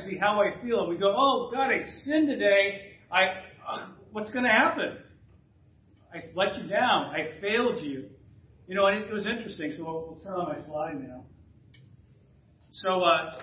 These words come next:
a few years ago, uh, Rick, so it's Rick and Dick Hoyt. Is anybody, is anybody not familiar with Rick and Dick? A few people? Okay, a few. So, it being a Boston liver for a long period of time, the Boston Marathon's an annual event,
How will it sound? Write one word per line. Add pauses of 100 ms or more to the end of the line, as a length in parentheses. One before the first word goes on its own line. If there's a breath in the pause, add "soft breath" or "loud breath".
a
few
years
ago, (180)
uh, (1080)
Rick, (360)
so
it's
Rick
and
Dick
Hoyt.
Is
anybody,
is
anybody
not
familiar
with
Rick
and
Dick?
A
few
people?
Okay,
a
few.
So, (1000)
it
being
a
Boston
liver
for
a
long
period
of
time,
the
Boston
Marathon's
an
annual
event,